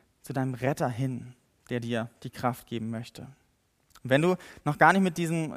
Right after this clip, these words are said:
Jesus unterwegs bist, wenn du ihn noch gar nicht wirklich kennst, wenn du noch gar nicht genau weißt, ist das jetzt alles wahr, was ich hier rede, dann, dann möchte ich dich einfach einladen,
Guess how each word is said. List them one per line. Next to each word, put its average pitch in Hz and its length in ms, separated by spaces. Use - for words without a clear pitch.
Jesus 160 400
unterwegs 156 500
bist, - 260
wenn 139 120
du 139 80
ihn 139 80
noch 147 160
gar 143 160
nicht 151 240
wirklich 147 360
kennst, 170 380
wenn 135 100
du 139 60
noch 139 140
gar 139 140
nicht 165 120
genau 160 280
weißt, 160 360
ist - 160
das 160 120
jetzt 147 120
alles 135 320
wahr, 151 200
was 170 100
ich 143 160
hier 131 140
rede, 135 180
dann, 135 220
dann 147 100
möchte 196 200
ich 156 40
dich 156 140
einfach 151 200
einladen, 151 640